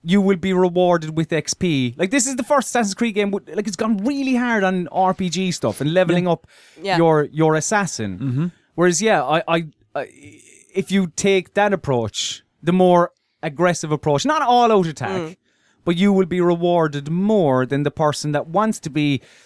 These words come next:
Speaker 1: sleuthy, sneaky assassin.
Speaker 2: I think the idea is that you can always be flexible and sort of adapt your approach. So if you go in s-,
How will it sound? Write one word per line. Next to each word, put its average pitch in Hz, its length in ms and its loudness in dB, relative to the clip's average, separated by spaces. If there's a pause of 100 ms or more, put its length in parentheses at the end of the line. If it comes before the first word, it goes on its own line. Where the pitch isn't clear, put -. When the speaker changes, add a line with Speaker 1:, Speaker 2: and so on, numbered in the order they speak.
Speaker 1:
sleuthy, 123 800 -4
sneaky 120 640 -2 (160)
assassin. 110 600 -4 (200)
Speaker 2:
I 160 40 -4
think 202 160 -2
the 208 80 0
idea 180 380 4
is 139 160 0
that 131 240 2 (240)
you 135 140 -2
can 143 200 0
always 131 380 2
be 123 160 -6
flexible 147 680 -4 (140)
and 131 160 -2
sort - 200 -4
of 113 80 -4
adapt - 500 -4
your 120 100 2
approach. - 760 -4
So - 220 0
if 139 180 0
you 151 280 2 (600)
go 165 120 4
in 151 100 4
s-, - 180 -4